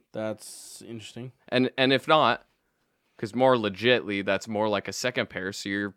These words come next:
Speaker 2: you're spending at least twelve mil a year on your second pair for people who aren't that great. <laughs>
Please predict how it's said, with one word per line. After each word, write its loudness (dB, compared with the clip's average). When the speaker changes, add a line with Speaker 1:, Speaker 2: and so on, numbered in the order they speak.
Speaker 2:
you're -14
spending -2
at -2
least -8
twelve -6
mil -4
a -6
year -8
on -4
your -6
second -12
pair -14
for -8
people -6
who -6
aren't -8
that -8
great. -12
<laughs> -8